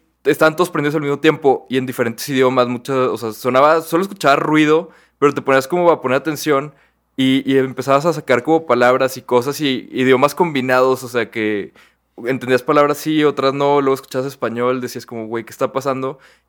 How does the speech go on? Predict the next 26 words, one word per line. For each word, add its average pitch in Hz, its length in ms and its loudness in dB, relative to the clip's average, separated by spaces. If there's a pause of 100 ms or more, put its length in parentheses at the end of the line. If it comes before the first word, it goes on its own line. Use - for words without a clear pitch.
Y 160 100 0
te, 160 200 2
te 151 340 0
pones 156 260 0
a 196 100 -2
pensar 143 300 -2
y 143 40 -4
te, 143 240 2
te - 200 -8
da 107 140 0
como 139 160 -8
un 131 80 -8
tripsote. 139 580 -2 (260)
Y 131 60 -18
siento 143 260 -10
que, 185 380 -2
de 135 180 -10
cierta 147 300 -6
manera, 156 220 -2
como 156 140 -4
llevar 127 440 2 (240)
estas 180 400 0
experiencias 156 1080 -2
más 127 640 0 (380)
como 156 480 -4 (800)
surrealistas 131 1200 -2